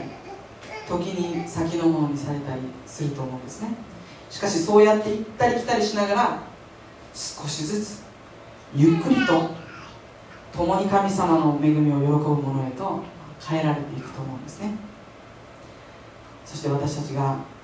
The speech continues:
そうやって神様の恵みの視点を学んでいくことができると思います。私たちは天の御国の視点、神様の視点に立って、まあ、物事を見ていくことが大切です。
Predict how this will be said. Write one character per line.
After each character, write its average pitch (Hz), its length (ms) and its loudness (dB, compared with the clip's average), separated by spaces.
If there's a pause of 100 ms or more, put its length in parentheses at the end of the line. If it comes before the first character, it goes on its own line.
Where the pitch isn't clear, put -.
(140)
そ - 240 -2
う 165 40 8
や 170 120 6
っ 170 60 -2
て 247 320 0 (640)
神 165 180 2
様 147 220 0
の 131 140 -6
恵 143 80 2
み 139 280 0
の 131 80 -2
視 - 160 -8
点 139 180 -2
を 165 280 0 (300)
学 143 80 0
ん 131 220 -2
で 135 60 -4
い - 40 -6
く - 100 -10
こ 143 80 -8
と - 80 -8
が 120 80 -8
で 131 100 -8
き 139 180 -8
る 135 80 -6
と 175 120 -8
思 160 80 -4
い - 40 -8 (340)
ま - 60 -14
す。 - 220 -18 (1500)
私 - 360 4
た - 60 -2
ち 165 60 6
は 160 320 8 (1600)
天 208 180 6
の 180 120 4
御 165 140 8
国 147 200 2
の 139 80 0
視 - 160 -6
点、 147 140 2 (300)
神 208 220 4
様 160 260 6
の 139 100 2
視 - 160 -2
点 147 180 4
に 139 80 -2
立 139 120 -2
っ 151 100 0 (100)
て、 185 280 0 (340)
ま 139 80 -2
あ、 - 20 0
物 156 260 8
事 147 140 6
を 135 80 0
見 147 120 0
て 147 120 2
い 147 60 6
く - 60 0
こ - 120 -6
と 131 80 -4
が 131 100 -4
大 139 160 0
切 - 260 -2
で 151 100 6
す。 - 240 -4